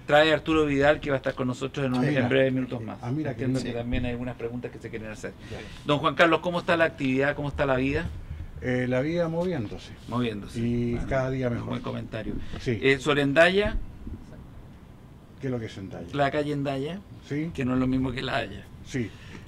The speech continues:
Speaker 1: No,
Speaker 2: No
Speaker 1: pero
Speaker 2: sé.
Speaker 1: el, el Hay-, sobre La Haya, digamos.
Speaker 2: No se ha sabido nada. Eh, estamos presentando como país, Chile, un flanco un poquito débil con algunas autoridades nuestras que están por darle mar a Bolivia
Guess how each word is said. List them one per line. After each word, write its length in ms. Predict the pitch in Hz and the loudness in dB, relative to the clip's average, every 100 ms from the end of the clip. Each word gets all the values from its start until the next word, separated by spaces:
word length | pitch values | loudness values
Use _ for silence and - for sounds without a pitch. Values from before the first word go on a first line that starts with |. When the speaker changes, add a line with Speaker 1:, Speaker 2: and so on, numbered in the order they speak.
| - | 2
Speaker 1:
No, 120 | 156 156 | 6 8
Speaker 2:
No 60 | |
Speaker 1:
pero 180 | 151 143 | 8 8
Speaker 2:
sé. 140 | 139 | 8
Speaker 1:
el, 140 | 143 147 | 8 6
el 180 | 147 143 | 2 6
Hay-, 240 | 160 170 - | 6 6 2
sobre 320 | 196 147 147 | 0 2 4
La 160 | 160 147 | 6 6
Haya, 180 | 123 | 4
digamos. 340 | 117 110 107 120 - - - - 147 | 0 -2 -6 -8 -12 -16 -18 -10 -2
Speaker 2:
No 240 | 165 175 | 0 0
se 120 | - | 0
ha 40 | 165 | 0
sabido 360 | 160 160 170 165 | 2 2 4 4
nada. 480 | 170 185 214 226 214 - - - | 2 2 -2 -4 -8 -10 -12 -6
Eh, 320 | 123 123 120 117 | -2 0 2 0
estamos 380 | - 131 123 | -2 -4 -4
presentando 680 | 127 120 123 110 120 120 117 | -6 -6 -4 -4 -2 -2 -2
como 380 | 104 104 101 98 | -4 -6 -6 -8
país, 540 | 92 107 117 123 - - - | -6 -4 -4 -6 -10 -16 -16
Chile, 320 | - 120 120 147 - - - | -8 -6 -6 -8 -14 -18 -10
un 160 | 117 104 | -6 -4
flanco 520 | - 131 123 117 123 | -2 0 0 -2 -4
un 360 | 117 110 113 113 | -4 -4 -6 -8
poquito 500 | - 107 117 117 117 | -8 -8 -6 -2 -2
débil 360 | 117 127 143 160 - - - - - - | 0 -2 -4 -8 -16 -18 -18 -20 -18 -6
con 160 | 123 | -4
algunas 420 | 110 98 110 107 107 | -4 -6 -6 -6 -8
autoridades 600 | 104 - 104 104 107 101 | -10 -8 -8 -6 -6 -6
nuestras 360 | 110 110 120 | -8 -8 -12
que 120 | - | -12
están 240 | 101 104 101 | -12 -10 -10
por 200 | 107 98 | -8 -8
darle 320 | 101 101 101 | -6 -8 -8
mar 200 | 104 104 | -8 -8
a 80 | 98 | -8
Bolivia 480 | 107 107 117 139 | -6 -6 -6 -6